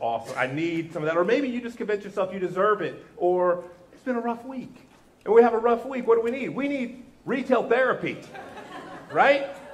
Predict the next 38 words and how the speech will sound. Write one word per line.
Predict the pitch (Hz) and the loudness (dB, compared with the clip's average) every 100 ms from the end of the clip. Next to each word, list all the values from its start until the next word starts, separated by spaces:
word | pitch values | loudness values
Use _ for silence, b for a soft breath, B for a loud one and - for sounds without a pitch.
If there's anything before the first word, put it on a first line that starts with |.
| - | 0
After | 262 262 277 | 0 2 4
all, | 294 269 | 6 4
you've | 247 262 | 2 0
earned | 294 285 | 2 8
it. | 233 | 8
Ain't | 294 285 | 8 4
nothing | 277 285 269 | 4 2 2
but | 247 | 0
a | |
little | 233 233 | 2 0
shopping | - 311 403 285 247 | 2 0 0 -4 -4
can't | 233 185 | -4 -4
cure. | 208 233 403 - - - - - - _ _ _ - | -6 -2 -2 -4 -18 -20 -20 -20 -20 _ _ _ -8
Besides, | 254 - 269 269 202 - - - - _ _ _ - | -6 -2 -2 0 -2 -4 -16 -20 -20 _ _ _ -16
you | 160 214 220 | -10 -8 -8
deserve | 185 160 131 175 170 120 | -10 -10 -4 -2 -2 -6
it. | 101 - 151 | -12 -10 -8
But | 143 | -4
here's | 226 269 | -4 -4
what | 214 | -4
happens. | 185 180 131 - - B B B - | -4 -4 -8 -12 -20 B B B 0
The | 156 | 4
moment | 196 277 262 | 4 4 -2
fades, | - 180 135 160 - - - - - | -2 0 0 -4 -8 -18 -20 -20 -6
and | 160 | 0
when | 208 - | 2 0
we | 202 139 | -6 -2
<laughs> | 202 | 8
get | 269 - - | 8 8 2
home, | 240 233 143 147 - - b b b | 2 2 0 -4 -10 -20 b b b
that | 180 233 240 | 4 6 6
object | 233 226 196 | 4 2 0
that | 196 156 | -2 -2
we | 151 | -4
just | 156 220 262 - - - | 4 4 4 0 -14 -16
had | - 190 202 196 | -10 -6 -6 -6
to | 147 | -10
have | 175 160 127 | -10 -10 -12